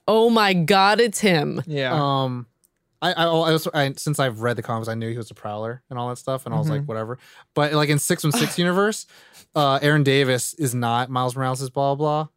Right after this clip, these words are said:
Speaker 3: It's just a dude who actually, when Spider-Man's out and about, he needs to create an alibi. Aaron Davis will actually be in the Spider-Man suit. So he's
Speaker 2: Wow.
Speaker 3: still connected in the lore. And so in the
Speaker 2: Hmm.
Speaker 3: Ultimate
Speaker 1: Huh.
Speaker 3: Universe, they did, like,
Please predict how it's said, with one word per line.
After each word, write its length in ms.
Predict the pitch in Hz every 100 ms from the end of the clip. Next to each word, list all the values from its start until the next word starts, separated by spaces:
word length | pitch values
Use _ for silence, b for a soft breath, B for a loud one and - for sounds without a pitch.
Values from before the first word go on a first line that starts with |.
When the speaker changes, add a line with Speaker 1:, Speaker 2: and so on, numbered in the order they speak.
| _
Speaker 3:
It's 240 | 139 120 -
just 280 | 117 - -
a 80 | 123
dude 300 | 117 117 127
who 100 | 131
actually, 400 | 123 - 127 117 b b b b
when 100 | - 135
Spider-Man's 460 | - 143 143 139 -
out 160 | 135 127
and 120 | 127
about, 260 | 113 120 120
he 80 |
needs 140 | 120 113
to 40 |
create 180 | - 123
an 60 | 110
alibi. 500 | 110 123 147 160 165
Aaron 240 | 131 131 127
Davis 360 | 127 127 -
will 100 | 110
actually 220 | 110 -
be 200 | 104 113
in 80 | 113
the 40 | 104
Spider-Man 380 | - 107 101 98
suit. 280 | - - _ _ _ - _ _
So 140 | - 156
he's 140 | 165
Speaker 2:
Wow. 40 | 151
Speaker 3:
still 160 | 196
connected 340 | 175 165 151 143
in 80 | 131
the 180 | 123 117
lore. 420 | 117 117 127 165
And 180 | 156 127
so 100 | 127
in 60 | 117
the 60 |
Speaker 2:
Hmm. 80 | -
Speaker 3:
Ultimate 240 | 175 175 165
Speaker 1:
Huh. 60 |
Speaker 3:
Universe, 300 | 120 117 117
they 100 | 131
did, 120 | 120
like, 220 | 117 110